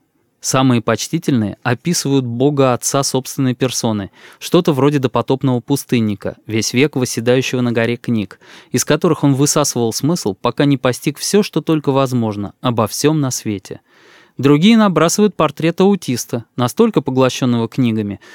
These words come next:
что в жизни он набивает шишки о каждый угол. Третьи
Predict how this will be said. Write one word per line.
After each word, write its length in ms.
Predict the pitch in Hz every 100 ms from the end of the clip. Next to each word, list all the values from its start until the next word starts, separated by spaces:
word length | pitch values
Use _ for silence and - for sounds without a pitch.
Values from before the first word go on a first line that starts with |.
| -
что 200 | - 143
в 60 | 127
жизни 300 | 165 202 185
он 140 | 160
набивает 460 | 143 147 156 147 -
шишки 320 | 190 - 135
о 180 | - 127
каждый 500 | - 151 143 147 -
угол. 400 | 151 123 110 98 _ _ _ _ _ _
Третьи 480 | 123 156 180 208